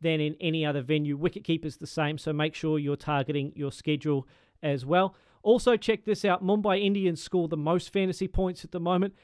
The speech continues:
and teams, uh, that give up the most fantasy points, Rajasthan Royals tops that one. Uh, so make sure you're checking out both which teams are scoring the most fantasy points and which teams are giving up the most fantasy points.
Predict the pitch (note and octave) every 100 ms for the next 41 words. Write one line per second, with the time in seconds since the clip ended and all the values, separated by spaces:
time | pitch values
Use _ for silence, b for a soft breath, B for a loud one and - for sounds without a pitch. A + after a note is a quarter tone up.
0 | b b E3 D#3 - F#3 F3+ F3 D3+ -
1 | - E3 D#3 D3 C#3 D#3+ F3 F3 D#3+ D#3+
2 | - F3 D#3+ D#3 D3+ E3+ D#3+ C#3+ D#3 D#3
3 | - E3 C#3+ C3+ D3+ E3 - - D#3+ -
4 | D3+ D3+ D3 C#3+ b b b - D3+ D3+
5 | E3+ E3 F#3 G#3 A#3 A3+ A3 G3+ G3 E3+
6 | E3 D#3+ D3 D#3 D#3 - D#3+ F3+ - F3+
7 | F3+ E3+ - - E3 E3+ D#3+ D#3 D3+ -
8 | D#3+ D3+ C#3+ D#3 D3 D3 - D#3+ C#3+ D3+
9 | D#3+ - D3+ C#3+ C#3+ C#3+ - D#3+ C#3+ C#3
10 | D3+ - C3+ C#3 C3+ - C#3 C3 C#3 -
11 | C#3 -